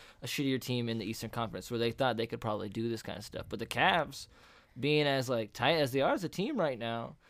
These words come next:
you know, took advantage of a lot of these missed opportunities, blown coverages, uh, terrible drives to the hip, uh, to the hoop, you know, that would, like, lead them to a nice fast break.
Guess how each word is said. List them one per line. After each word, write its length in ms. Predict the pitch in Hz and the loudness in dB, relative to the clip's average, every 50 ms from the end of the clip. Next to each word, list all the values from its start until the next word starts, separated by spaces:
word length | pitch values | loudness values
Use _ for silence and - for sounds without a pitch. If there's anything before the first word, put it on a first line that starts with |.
| _ _ _ _ _ _ - | _ _ _ _ _ _ -8
you 100 | 143 135 | -4 -2
know, 280 | 131 123 120 120 156 175 160 - 131 123 - | -2 -2 -2 -2 -4 -6 -8 -12 -16 -10 -6
took 180 | - 165 - - | 0 4 6 6
advantage 460 | - 113 120 127 151 170 156 120 123 | 6 6 4 2 2 0 0 0 -2
of 80 | 127 | 0
a 40 | 117 | 0
lot 140 | 117 117 113 | 0 0 -2
of 60 | 110 110 | -2 -4
these 240 | 107 101 104 104 | -8 -8 -8 -10
missed 300 | 101 110 117 117 113 - | -8 -6 -4 -4 -4 -4
opportunities, 640 | 120 110 - 107 104 - 151 151 151 147 143 143 127 | -4 -6 -6 -8 -6 -4 -2 -2 -2 -2 -4 -6 -6
blown 240 | - 123 117 117 113 | -4 -4 -4 -4 -2
coverages, 640 | - 131 131 123 123 127 123 117 131 127 123 123 120 - - - - - - - _ _ _ - | -2 0 0 0 0 -2 -2 0 0 0 0 0 -4 -8 -14 -20 -20 -20 -20 -20 _ _ _ -4
uh, 360 | 117 113 110 110 104 104 101 92 - _ - - - - - - - - | 0 2 2 2 2 0 -4 -6 -10 _ -20 -20 -20 -20 -20 -20 -20 -12
terrible 380 | - - 147 147 151 147 143 135 | -4 2 4 6 6 6 4 2
drives 460 | 117 120 117 117 123 131 131 123 - - | 2 2 2 2 2 2 0 -4 -6 -6
to 60 | - | -2
the 120 | 123 120 110 | -2 0 0
hip, 260 | 139 180 - - - - - | 0 -2 -2 -4 -8 -16 -14
uh, 60 | - - - - | -14 -14 -10 -6
to 100 | - 135 | -2 0
the 140 | 135 131 127 | 0 0 2
hoop, 340 | 143 170 107 98 - _ - - - - - - - - _ - | 2 2 2 0 -2 _ -20 -20 -20 -20 -20 -20 -20 -16 _ -4
you 120 | 127 135 | -2 0
know, 140 | 131 131 127 | 0 2 2
that 160 | 127 123 120 | 4 4 4
would, 140 | 117 113 117 | 2 0 -2
like, 160 | 107 107 - - | -4 -6 -4 -2
lead 240 | 127 135 135 123 110 | 0 0 0 2 2
them 200 | 135 135 139 131 | 0 0 0 0
to 140 | - - 117 | -2 -2 -4
a 40 | 98 | -4
nice 200 | 95 104 - - | -4 -8 -10 -12
fast 260 | - - - - - | -12 -14 -14 -14 -12
break. 340 | - - - - - - | -12 -10 -10 -12 -14 -18